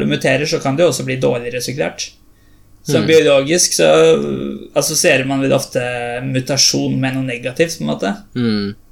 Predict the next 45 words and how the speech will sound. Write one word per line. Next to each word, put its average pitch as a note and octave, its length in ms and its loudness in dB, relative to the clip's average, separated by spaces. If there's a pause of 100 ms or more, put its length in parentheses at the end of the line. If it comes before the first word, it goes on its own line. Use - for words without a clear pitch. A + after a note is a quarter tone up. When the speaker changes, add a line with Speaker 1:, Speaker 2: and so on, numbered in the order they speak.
(400)
Speaker 1:
Men E3 160 0
det D#3+ 80 4
er D3+ 80 6
jo E3+ 60 4
egentlig E3 220 -2
noe D3 160 -4
positivt, F3+ 420 0
for D3+ 100 -6
det D3 80 4
er C#3+ 100 2
det F3+ 60 2
som E3+ 120 -2
gjør C3 280 2
at - 440 -4
man C#3 240 -2
kan C#3 140 -2
oppdage C3 440 -2
nye B2+ 220 -4
ting. E3 240 -6 (140)
Speaker 2:
Ja, C3 200 4
ja, G#2 140 0
ja. F#2 200 -4
Det A2 140 -8
hadde G2+ 140 0
jo G2 80 0
aldri F#2 200 2
Speaker 1:
Uten G2 120 0
Speaker 2:
vært G#2 100 0
noe C3+ 80 -2
Speaker 1:
mutasjon D3+ 380 4
Speaker 2:
endring. D#3+ 160 0
Speaker 1:
så D#3 100 4
hadde C#3 220 2
jo, C3 60 0
på - 80 -8
en D#3 100 -2
måte, C3+ 220 0
bare C3 260 2
de C3+ 100 0
aller C3 260 -2
første, C3 420 -2 (680)
Speaker 2:
Mm. G#2 440 -6 (480)
Speaker 1:
eh, - 300 -10 (360)
encellede B2+ 840 -2
organismene, C3 760 -4